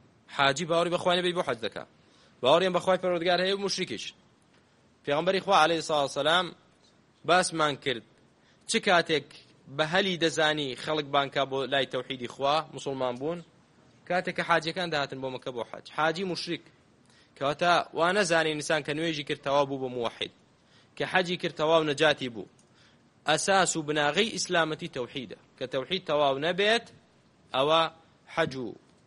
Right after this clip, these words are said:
نوێژکردن و ڕۆژوگرتن بە تەنها دادت نادات. ئەو نەبیە مثل عیسا، یا هاواریان دەکردە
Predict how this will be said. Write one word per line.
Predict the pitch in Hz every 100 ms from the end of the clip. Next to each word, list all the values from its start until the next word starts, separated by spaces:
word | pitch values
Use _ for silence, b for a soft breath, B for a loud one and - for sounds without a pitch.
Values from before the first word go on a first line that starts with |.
| _ _ -
نوێژکردن | 139 147 135 147 135 156
و | 131
ڕۆژوگرتن | 127 117 113 110 143 139
بە | 127
تەنها | 117 110 123
دادت | 120 117 110
نادات. | 98 80 - - - - _ _ _ b b _ _ _ _ _ _ _ _ _ _ _ -
ئەو | 175 208
نەبیە | 214 233 220 208
مثل | 202 180
عیسا، | 185 170 185 123 - 104 - -
یا | 147
هاواریان | 160 165 180 165 147
دەکردە | 147 156